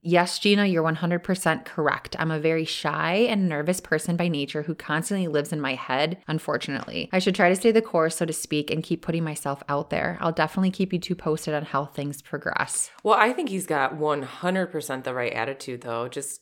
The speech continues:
Speaker 2: keep putting yourself
Speaker 1: Yeah.
Speaker 2: out there.
Speaker 1: You never know, honestly, because it's like, I even feel like if, even if you don't have a disability or you're, you're not a shy person and whatever, I still feel like dating is hard.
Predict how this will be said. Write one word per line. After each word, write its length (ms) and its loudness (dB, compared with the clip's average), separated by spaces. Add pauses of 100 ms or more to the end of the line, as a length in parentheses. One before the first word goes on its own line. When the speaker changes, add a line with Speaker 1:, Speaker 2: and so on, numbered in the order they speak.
Speaker 2:
keep 240 -6
putting 220 2
yourself 300 2
Speaker 1:
Yeah. 160 6
Speaker 2:
out 120 2
there. 400 -2 (160)
Speaker 1:
You 220 6
never 340 8
know, 380 6
honestly, 600 0
because 360 -2
it's 220 -4
like, 320 2
I 140 0
even 260 8
feel 220 2
like 340 4
if, 260 2 (140)
even 240 4
if 100 -2
you 100 2
don't 320 2
have 140 0
a 60 0
disability 840 0
or 320 0
you're, 440 -2
you're 180 2
not 320 6
a 60 8
shy 240 4
person 560 0
and 120 0
whatever, 300 2
I 100 0
still 240 0
feel 220 4
like 220 4
dating 320 6
is 100 -4
hard. 720 2